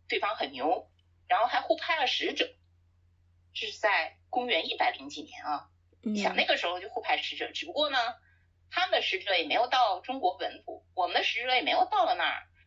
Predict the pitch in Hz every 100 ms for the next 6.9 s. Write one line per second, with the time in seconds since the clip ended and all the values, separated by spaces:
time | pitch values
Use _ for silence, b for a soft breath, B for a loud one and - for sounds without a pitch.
0 | _ 247 269 330 339 - - - 302 311
1 | 262 - 254 254 269 220 190 277 220 202
2 | 214 214 214 185 - - _ _ _ _
3 | _ _ _ _ _ _ _ _ _ -
4 | - - 330 - - - 226 - 359 370
5 | - - _ _ _ - 143 - 170 226
6 | 240 359 277 - - 190 220 349 320